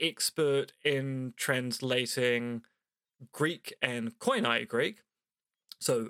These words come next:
ancient Greek and then the more modern version of ancient Greek. And he w-, was taken to be one of the people who's really good at translating and looking after early fragments of Gospels, so dealing with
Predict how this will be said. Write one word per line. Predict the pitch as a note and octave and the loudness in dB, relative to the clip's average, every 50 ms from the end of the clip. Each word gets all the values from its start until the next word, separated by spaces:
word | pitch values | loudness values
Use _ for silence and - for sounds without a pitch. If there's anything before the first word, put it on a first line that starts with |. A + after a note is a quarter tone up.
| - | -2
ancient | - C#3+ C#3 B2 A#2 - C#3+ C#3 A2+ - | -2 -2 -2 0 -4 -4 -4 -4 -8 -4
Greek | - B2+ B2+ B2 A#2+ - - - - - | -2 0 0 2 0 -2 -4 -12 -4 -2
and | - C3+ B2+ A#2+ A#2+ A#2+ | 0 0 0 0 -2 0
then | A#2 B2 B2 A#2+ A#2 A#2 | 0 0 0 0 0 -2
the | A#2 A#2+ | -2 -2
more | A#2 A#2 A2+ A#2 A#2 | -2 0 0 0 0
modern | A2+ A#2 A#2+ A#2+ B2+ C#3 C#3+ C3 B2 A#2 A#2 A2+ A2 | -2 -2 -2 2 2 2 2 2 0 -2 -2 -2 -6
version | A2 - A2 A2 A2 A2+ A2 - A2+ A2 G#2+ G#2 A2 - | -6 -6 -6 -6 -6 -6 -8 -8 -8 -8 -8 -8 -12 -10
of | - - A2 G#2+ A2 G2+ - _ - | -6 -4 -4 -4 -4 -6 -8 _ -10
ancient | A2 G#2 - - - A2 - | -10 -8 -8 -10 -12 -12 -4
Greek. | - F#3 G3 F#3+ - - _ _ - - - - - _ _ _ | 0 0 0 0 0 -4 _ _ -20 -20 -20 -20 -20 _ _ _
And | _ F3+ F3+ F3+ F#3 F#3 F#3 F3+ F3 C3+ | _ 2 2 4 4 2 2 0 0 -2
he | C#3 C3 C3 F3 F#3 F#3+ G3 | -4 -2 0 0 2 2 2
w-, | G3 F#3 D#3+ D#3 - _ _ _ | 0 -2 -4 -8 -10 _ _ _
was | D#3 D#3+ D#3 D3 D#3 D3 C#3 - | 0 2 2 2 2 -2 -4 -4
taken | - - D3 C#3 C3+ C#3+ C3+ | 0 0 0 0 0 -2 -2
to | |
be | A#2+ C#3 C3+ | 0 0 0
one | B2 C3 C3 | 2 2 0
of | C3 A#2+ | 0 -4
the | B2+ | -6
people | - - B2+ A#2+ A#2 B2+ B2+ A2+ | -4 -4 -4 -2 -2 -4 -2 0
who's | C3+ C3+ A#2+ | 0 -2 0
really | A#2 B2+ C3 B2+ B2+ B2+ | 0 0 0 0 -2 -6
good | A#2 - B2+ A#2+ A#2 A#2 A2 - - - | -4 -2 0 0 0 0 -4 -8 -6 -4
at | B2 B2 - - _ _ | -4 -4 -4 -6 _ _
translating | - - C3+ B2 A#2+ A#2+ A2+ - B2+ A#2 A#2 A2+ - - A#2+ A2+ A#2 A#2 | -6 -4 -2 -2 -2 -4 -4 0 2 2 2 2 0 -2 -2 -2 -2 -4
and | A2 B2 A#2+ A#2 | -4 -4 -4 -2
looking | A#2 A#2+ A#2 - - A#2+ A#2 A2+ | -2 -4 -4 -4 -4 -4 -4 -2
after | A2 A2 A2+ A#2 A2 - _ - A#2+ A#2+ A2+ - - - - _ _ _ _ _ | -2 -2 -4 -4 -6 -8 _ 0 0 0 0 -4 -10 -20 -20 _ _ _ _ _
early | D#3 D3+ D#3 D#3+ D#3+ D#3 D#3+ D#3 D3+ D3 | 0 2 2 2 0 0 0 0 0 -2
fragments | - - - - C3+ B2 A#2+ - - B2 A#2 A#2 A#2 - - - - | -4 -6 -2 0 0 0 0 -2 -4 -4 -4 -4 -4 -6 -8 -4 -2
of | B2 A#2+ A2 G#2+ - | -2 -2 -2 -2 -4
Gospels, | A2+ G#2+ - - - - - - - - - | -4 -4 -4 -6 -8 -8 -10 -12 -12 -12 -6
so | - - - B2 A#2+ | -4 -2 -2 -2 -2
dealing | A#2 - C3+ C3 C3 B2 B2 B2 A#2+ B2 A#2+ A#2+ A#2+ A#2+ A#2+ A#2+ | 0 0 2 2 4 4 4 2 2 2 0 -2 -2 -2 0 2
with | A#2+ A#2+ A#2 - | 2 2 0 0